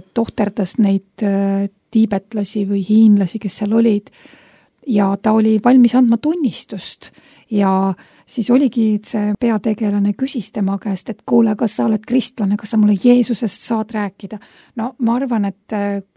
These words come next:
kui ühelt kristlaselt sellist asja küsitakse, no see on nagu parim, see on nagu parim hetk, mis üldse saab olla, et keegi küsib, kuule, räägi mulle Jeesusest, ega sa juhuslikult ei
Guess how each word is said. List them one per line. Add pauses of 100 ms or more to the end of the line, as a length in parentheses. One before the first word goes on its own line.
kui
ühelt
kristlaselt (220)
sellist
asja
küsitakse, (300)
no (160)
see
on
nagu (160)
parim,
see
on
nagu
parim
hetk,
mis
üldse
saab
olla, (300)
et
keegi
küsib, (180)
kuule,
räägi
mulle
Jeesusest,
ega
sa
juhuslikult
ei